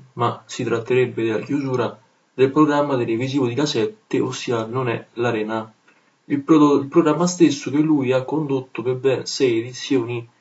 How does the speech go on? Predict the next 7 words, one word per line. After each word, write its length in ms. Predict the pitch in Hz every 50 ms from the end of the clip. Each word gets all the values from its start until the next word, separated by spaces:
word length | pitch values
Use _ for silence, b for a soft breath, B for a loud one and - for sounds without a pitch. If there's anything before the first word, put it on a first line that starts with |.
| _ _ _ _ _ _ _ _ _ _ _
proprio 240 | - 139 151 147 131
su 120 | 127 151
questa 320 | 143 - 131 123 120 - 127
emittente 560 | 120 131 135 127 - - 120 117 110 117 113
televisiva 840 | 113 131 123 127 131 139 135 120 117 117 110 107 110 110 107 - - _
di 260 | - 117 120 - - -
Roma. 420 | - 127 139 143 - - 113 117